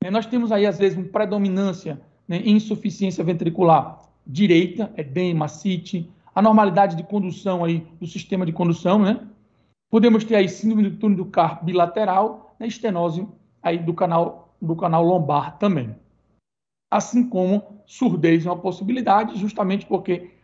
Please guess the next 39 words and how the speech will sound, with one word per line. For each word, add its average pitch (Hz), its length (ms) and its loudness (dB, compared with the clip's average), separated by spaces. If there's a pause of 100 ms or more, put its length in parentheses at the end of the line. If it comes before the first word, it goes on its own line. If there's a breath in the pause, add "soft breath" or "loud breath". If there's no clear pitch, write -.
(120)
o 180 100 -2
depo-, 180 360 -2
o 196 80 2
depósito 208 600 2
amiloide, 196 440 0
ele 202 80 -2
pode 190 300 -6
se - 300 -8
instalar 185 540 2
em 240 100 2
qualquer 202 300 0
local, 202 720 -2 (160)
né, 180 100 -4
assim 190 240 -2
como 190 200 0
no 185 100 0
coração, 226 540 0
ele 185 100 -2
pode, 165 300 0 (320 loud breath)
né, 170 320 -2
né, 165 280 -4
ser 156 460 -8
lá, 143 580 -2 (200)
né, 147 100 -2
no 160 80 2
sistema 165 300 0
de 160 60 0
condução, 185 1120 0 (200)
né, 165 120 0
pode 175 300 2
fazer 170 260 0
ali 170 160 2
no 165 100 2
túnel 165 360 2
do - 20 -8
carpo, 165 480 0
na 160 100 -2
parte 160 300 -10
nervosa, 175 720 0